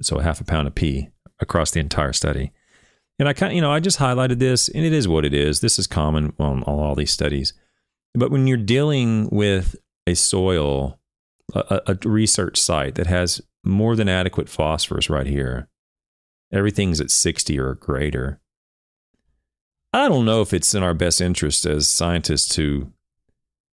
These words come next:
to do this just to cover our basis for the sci-, from the scientific perspective. In other words, sometimes we'll do things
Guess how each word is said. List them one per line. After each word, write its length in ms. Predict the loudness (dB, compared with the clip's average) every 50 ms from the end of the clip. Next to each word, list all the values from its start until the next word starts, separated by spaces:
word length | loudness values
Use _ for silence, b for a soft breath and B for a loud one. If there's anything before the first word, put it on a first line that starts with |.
| _ _ _ _ _ _ _ _ _ -4
to 80 | -4
do 300 | -2 0 2 2 4 4
this 240 | 4 2 2 0 0
just 180 | 0 -2 -2 -2
to 60 | -2
cover 340 | -2 0 0 0 0 2 0
our 60 | 0
basis 400 | 0 0 0 0 0 0 -2 -2
for 160 | -2 -2 -2 -2
the 80 | 0
sci-, 240 | -2 -2 -2 -2 -4
from 140 | -2 -2 -2
the 60 | 0
scientific 580 | 0 0 0 0 0 -2 -2 -2 -4 -4 -6 -4
perspective. 440 | -4 -6 -4 -2 -2 -2 -2 0 0
In 40 | 0
other 120 | 0 2
words, 140 | 0 0 0
sometimes 400 | 0 0 0 0 0 0 0 0
we'll 180 | 0 0 0
do 320 | 0 -2 -2 0 0 0 -2
things 640 | -2 -2 -2 0 0 0 -2 -2 -2 -4 -6 -6